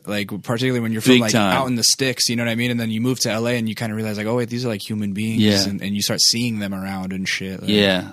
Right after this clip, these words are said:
Speaker 2: Most of my idols were kind of, you know, more in the music world and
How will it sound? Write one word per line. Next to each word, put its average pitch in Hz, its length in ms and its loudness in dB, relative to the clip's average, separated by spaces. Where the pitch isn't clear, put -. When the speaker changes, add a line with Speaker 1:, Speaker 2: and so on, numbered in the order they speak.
Speaker 2:
Most 123 480 4
of 123 60 6
my 107 260 4
idols 104 300 0
were 101 80 -6
kind 98 240 -2
of, - 300 -6
you 101 140 -6
know, 92 260 -4
more 101 260 0
in 98 60 2
the 95 80 2
music 95 340 0
world 92 320 -2
and 92 180 -4